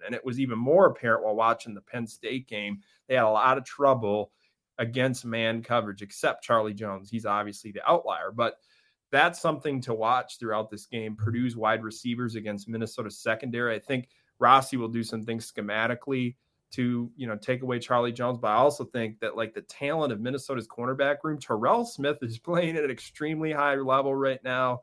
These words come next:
has made huge strides. And Justin Whalley, we already know he's one of the top cornerbacks, uh, in the country last year as a freshman. So seeing those two be, you know, the, the big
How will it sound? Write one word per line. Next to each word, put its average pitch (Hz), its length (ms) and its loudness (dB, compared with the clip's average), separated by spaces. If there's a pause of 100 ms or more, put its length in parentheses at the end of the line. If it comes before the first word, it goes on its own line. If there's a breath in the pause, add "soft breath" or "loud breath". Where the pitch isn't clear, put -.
(280)
has 120 140 0
made 123 260 -2
huge 170 540 -8
strides. 131 560 2
And 117 100 -10
Justin 131 380 -2
Whalley, 123 320 4
we 110 120 -4
already 117 320 0
know 117 360 -4 (220 soft breath)
he's 135 140 0
one 127 120 -2
of 120 60 -4
the 113 60 -6
top 113 380 -4
cornerbacks, 110 760 -4 (340)
uh, 107 60 -6
in 120 120 -6
the 107 100 -6
country 143 380 -2
last 104 300 -4
year 113 100 -4
as 98 60 -8
a 98 80 -10
freshman. 110 580 -2
So 107 380 -4 (260)
seeing 196 400 2
those 180 280 6
two 175 540 -2 (300)
be, 135 420 0
you 131 80 -6
know, 117 120 -4
the, 107 180 -6 (140)
the 104 160 -12 (120)
big 165 400 4